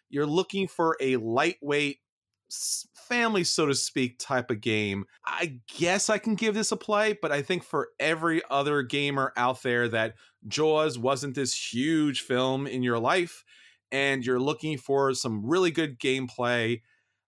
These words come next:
I am going to s-, give this game a dodge. You know, just like we talked about the Dastardly Races,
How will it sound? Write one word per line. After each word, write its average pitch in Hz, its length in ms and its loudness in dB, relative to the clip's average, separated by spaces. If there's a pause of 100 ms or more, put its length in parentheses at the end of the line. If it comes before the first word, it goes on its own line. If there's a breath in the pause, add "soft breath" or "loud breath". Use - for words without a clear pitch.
(180)
I 147 500 2 (420)
am 143 180 -2
going 139 240 0
to 131 120 -4
s-, - 160 -4
give 139 200 0
this 123 160 0
game 123 300 0
a 117 80 -2
dodge. 98 760 -4
You 131 100 -6
know, 120 200 0
just 185 400 -2
like 160 260 0
we 139 80 -4
talked 147 280 -2
about 131 260 0
the 120 400 2 (960 soft breath)
Dastardly 143 580 0
Races, 139 800 0